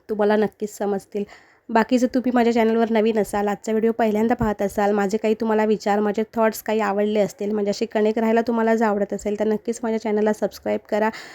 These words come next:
सबस्क्राईबच्या बाजूला जे बेल आयकॉन असतं, घंटा असते, ती दाबा, जेणेकरून मी जेव्हा व्हिडिओ टाकेन, तेव्हा त्याचं नोटिफिकेशन तुम्हाला येईल. आणि मी डेली बेसिसवर शॉर्ट व्हिडिओही अपलोड करत असते. काही मोटिवेशनल व्हिडिओ, माझ्या आयुष्याशी निगडीत काही गोष्टी किंवा माझे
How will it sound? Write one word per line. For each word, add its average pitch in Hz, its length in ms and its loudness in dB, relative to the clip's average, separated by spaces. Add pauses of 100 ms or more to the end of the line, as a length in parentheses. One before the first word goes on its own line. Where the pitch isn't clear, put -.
(340)
सबस्क्राईबच्या 233 600 0
बाजूला 233 300 6
जे 226 120 2
बेल 214 260 2
आयकॉन 208 320 0
असतं, 202 320 -4
घंटा 208 280 0
असते, 208 260 -2
ती 233 160 -4
दाबा, 208 260 2
जेणेकरून 226 460 2
मी 240 140 4
जेव्हा 233 180 0
व्हिडिओ 208 240 2
टाकेन, 208 340 -2
तेव्हा 208 200 0
त्याचं 214 260 -2
नोटिफिकेशन 226 640 0
तुम्हाला 202 240 0
येईल. 202 300 2 (600)
आणि 226 380 2
मी 233 160 4
डेली 220 280 4
बेसिसवर 214 580 2
शॉर्ट 208 260 -2
व्हिडिओही 233 340 2
अपलोड 208 300 0
करत 202 300 -4
असते. 208 320 -4 (180)
काही 214 140 0
मोटिवेशनल 220 580 0
व्हिडिओ, 208 320 2
माझ्या 208 260 2
आयुष्याशी 226 360 2
निगडीत 220 280 0 (120)
काही 208 160 0
गोष्टी 214 420 -4 (360)
किंवा 226 200 2
माझे 226 180 2